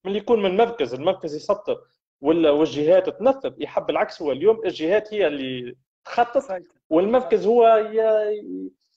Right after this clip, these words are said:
Speaker 1: ي-، ينفذ ال-، ال-، ال-، الطموحات نتاع، نتاع الجهات. اما ثم نقطه ما يحكيش عليها قيس سعيد، تو انت تجي للجهات وتقول لها: "اعملوا لي البرامج التنمويه نتاعكم"،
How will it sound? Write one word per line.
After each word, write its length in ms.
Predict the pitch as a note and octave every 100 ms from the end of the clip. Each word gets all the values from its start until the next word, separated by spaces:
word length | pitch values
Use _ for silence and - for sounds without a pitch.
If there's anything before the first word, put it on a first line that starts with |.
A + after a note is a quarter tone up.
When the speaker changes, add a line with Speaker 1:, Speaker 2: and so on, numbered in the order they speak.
| _ -
Speaker 1:
ي-، 380 | F#3 F#3+ G3
ينفذ 440 | G#3 A#3 A#3 G#3 F3+
ال-، 200 | G3+ G3
ال-، 280 | G3 F#3+ F#3
ال-، 260 | F3+ F3+
الطموحات 640 | F3+ F3 G#3 F#3+ - A3
نتاع، 380 | G3 F#3+ F#3+ F#3
نتاع 260 | F3+ F3 F3+
الجهات. 420 | E3 D#3+ D3 - _ _ A#3+
اما 80 |
ثم 220 | B3+ G4+ F4
نقطه 340 | E4+ - -
ما 120 | A3+
يحكيش 380 | C4+ - E4 -
عليها 180 | D#4 C#4
قيس 260 | A#3+ G3+
سعيد، 320 | G3+ F#3+ G3 - _ _ _ _ -
تو 100 | D#4
انت 140 | D#4+
تجي 260 | F#3+ C4+ C#4
للجهات 600 | B3 D#3 F#3 C4 C#4+ G#3+
وتقول 340 | - A3+ C#4
لها: 80 | B3+
"اعملوا 280 | G#3 A3+ C4+
لي 80 |
البرامج 340 | A3+ A3+ B3 A3+
التنمويه 480 | A3+ A3 A3 A#3+ A3
نتاعكم"، 380 | A3+ G3+ -